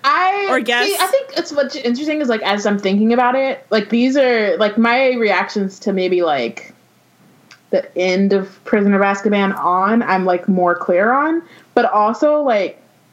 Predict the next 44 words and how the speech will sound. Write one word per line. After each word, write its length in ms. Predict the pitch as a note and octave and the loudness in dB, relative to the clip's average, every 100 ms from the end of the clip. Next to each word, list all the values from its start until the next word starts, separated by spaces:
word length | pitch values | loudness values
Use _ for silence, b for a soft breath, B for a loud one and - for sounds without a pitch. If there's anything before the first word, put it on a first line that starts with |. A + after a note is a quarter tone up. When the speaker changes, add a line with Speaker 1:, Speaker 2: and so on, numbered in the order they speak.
| _ - - G3+ | _ -20 -6 -2
Speaker 1:
I 100 | G#3 | 0
was 240 | G3+ F3 | 0 0
young, 360 | F3 F3+ G#3 C4 | 0 2 0 0
so 100 | G3 | 0
I 60 | |
think 200 | G3 G#3 | 0 0
in 100 | A3 | 0
my 140 | F3 E3 | 0 -2
head, 400 | - F3 F#3+ F#3 | -2 0 0 0
I 120 | F3+ | 0
very 260 | F#3+ F3+ | 0 0
much 240 | F#3 F3 F3 | 0 -2 -2
was 120 | E3+ | -2
like, 280 | E3+ D3+ - | 0 0 -2
"Oh, 140 | F3+ F#3+ | -2 0
shit, 300 | G#3+ G#3+ - | 0 0 0
don't 160 | F3 | 0
know 160 | F3+ F#3+ | 2 2
who 80 | F#3 | 2
that 240 | F#3 F#3 | 2 2
is," 160 | E3 E3+ | 0 -2
but 160 | F3 | 0
didn't, 300 | F#3 F3+ E3+ | 0 0 -2
like, 540 | D3 D#3+ B2+ - - _ _ _ _ _ _ _ _ - | 0 0 -2 -6 -16 _ _ _ _ _ _ _ _ -12
Speaker 2:
Bother 220 | F#3 F3 | -2 4
to 60 | |
Speaker 1:
immediately 460 | G#3+ G3+ G3 F#3 F3 | 4 4 2 2 2
Speaker 2:
figure 80 | F#3 | 0
it 40 | |
Speaker 1:
be 40 | F#3 | 2
Speaker 2:
out. 40 | |
Speaker 1:
like, 180 | F#3 F3+ | 2 2
like, 180 | A3 A3+ C4 | 0 0 0
I, 280 | D4 F4+ - | 2 0 0
honestly, 460 | B3+ D4+ E4 F4+ - | 0 0 -4 -6 -2
I 280 | G#3+ A#3+ | 0 0
just 200 | A#3 A#3+ | -2 -6
assumed 320 | A3 A#3 A3 G3 | -6 -4 -4 -2
it 80 | |
was 140 | F3+ F#3 | -4 -4
some 120 | G3 | -6
person 320 | G3 F3+ F3+ | -4 -4 -2
we 120 | F3 E3+ | -4 -2
hadn't 480 | D#3 D#3 D3 C3 | -2 -4 -4 -8